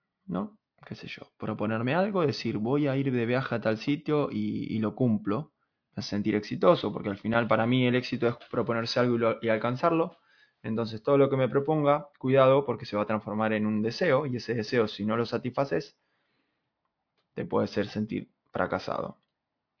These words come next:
Que no está mal, pero acuérdense que estamos hablando de esta triada, ¿no? En tercer lugar,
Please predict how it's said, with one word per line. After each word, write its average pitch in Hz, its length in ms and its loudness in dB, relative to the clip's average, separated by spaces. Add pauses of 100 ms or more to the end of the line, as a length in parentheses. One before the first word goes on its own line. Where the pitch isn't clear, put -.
(400)
Que 117 120 -4
no 113 80 0
está 117 180 6
mal, 139 340 8
pero 131 400 4 (640)
acuérdense 113 360 0
que 117 60 2
estamos 113 320 2
hablando 113 340 2
de 117 80 4
esta 113 240 -2
triada, 90 460 0
¿no? 185 280 -6 (1000)
En 120 120 -2
tercer 143 300 6
lugar, 175 500 8